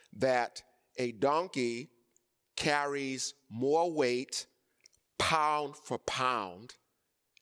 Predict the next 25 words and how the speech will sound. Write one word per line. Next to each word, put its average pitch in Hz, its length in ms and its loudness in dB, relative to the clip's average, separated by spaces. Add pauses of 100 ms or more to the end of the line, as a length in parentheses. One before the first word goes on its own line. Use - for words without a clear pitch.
(220)
than 127 320 -2
any 147 340 0
other 131 380 0 (100)
animal 107 560 -4 (300)
in 113 140 -2
the 107 80 -2
Bible. 90 380 -4 (1400)
What 127 80 -2
do 131 40 0
you 131 80 -2
mean? 98 200 -2 (440)
I'm 131 160 0
not 190 180 4
saying 170 440 2
that 143 180 4
a 123 180 0 (140)
donkey 147 420 2
can 127 220 -4
carry 127 400 -2
more 147 380 2
weight 120 300 -2
than 113 200 -2 (100)
any 113 340 -2 (100)
other 107 420 -2
animal 104 520 -6